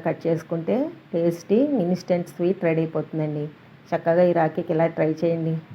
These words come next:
మహా అయితే మీకు ఒక అరగంట పడుతుందమ్మా స్వీట్. అంటే ఫ్రిడ్జ్లో పెట్టుకుంటాం కదా, ఆ టైం పడుతుంది, కానీ తయారు చేయడం మట్టు ఒక అరగంటే. చాలా టేస్టీగా కూడా ఉంటుంది. చక్కగా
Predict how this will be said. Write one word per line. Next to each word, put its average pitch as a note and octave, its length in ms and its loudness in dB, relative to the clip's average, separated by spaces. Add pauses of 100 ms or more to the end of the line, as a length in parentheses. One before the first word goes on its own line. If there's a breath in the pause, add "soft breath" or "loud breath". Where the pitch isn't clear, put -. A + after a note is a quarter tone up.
మహా E3+ 280 2
అయితే E3+ 300 0
మీకు E3+ 260 -2 (100)
ఒక E3 100 -4
అరగంట E3 460 2
పడుతుందమ్మా D#3+ 580 -2
స్వీట్. D#3 360 -6
అంటే D#3+ 180 -2
ఫ్రిడ్జ్లో F#3 340 2
పెట్టుకుంటాం F#3 580 0
కదా, G#3 160 2 (100)
ఆ F3+ 140 0
టైం F3 260 0
పడుతుంది, E3+ 340 -2
కానీ G3 200 2 (120)
తయారు E3+ 320 4
చేయడం E3+ 240 0
మట్టు E3 240 -4 (580)
ఒక F3+ 140 -2
అరగంటే. D#3 560 0 (480)
చాలా F3+ 200 6 (100)
టేస్టీగా F3 500 2
కూడా D#3+ 220 0
ఉంటుంది. D#3 460 -2 (160)
చక్కగా E3+ 380 -2